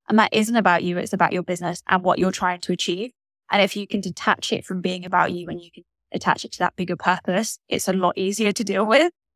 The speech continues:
So I think that will be my continual battle for a while. And it's, it's probably the same for a lot of people. And then I think, um, just on that, it's just this consistent test and learn. I don't think there's gonna be a day that goes by in these next ten years where I don't learn something. And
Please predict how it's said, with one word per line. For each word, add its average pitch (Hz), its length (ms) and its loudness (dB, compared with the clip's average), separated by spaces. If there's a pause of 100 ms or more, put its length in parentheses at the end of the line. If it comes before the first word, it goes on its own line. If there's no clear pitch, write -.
(420)
So 202 180 2
I 180 100 8
think 196 280 -4
that 196 120 4
will 180 100 -2
be 175 140 -6
my 170 200 -6
continual 180 600 -6
battle 175 460 -2
for 175 160 -6
a 170 60 -4
while. 190 460 2
And 185 100 -4
it's, 175 240 -12
it's 196 140 -2
probably 170 300 -2
the 165 100 -4
same 170 240 0
for - 160 -8
a - 20 -4
lot 170 120 0
of - 120 -8
people. - 440 -4 (500)
And 202 120 4
then 196 120 6
I 196 60 2
think, 196 260 0 (180)
um, 180 320 4 (220)
just 208 200 -4
on 190 140 4
that, 180 220 2
it's - 140 -10
just - 260 0
this 214 180 0
consistent 190 500 -2
test 175 220 -4
and 175 100 -4
learn. 165 240 0 (360)
I 214 100 8
don't 226 180 6
think 214 100 -2
there's 196 140 -2
gonna 196 180 0
be 185 120 -2
a 180 80 -2
day 170 260 4
that 180 140 0
goes 170 200 2
by 175 160 2
in 175 60 -6
these 175 160 -10
next 175 200 -6
ten 175 200 -2
years 180 180 -8
where 175 140 4
I 180 40 4
don't 170 180 2
learn 165 200 2
something. 240 320 -4 (1200)
And 190 280 -2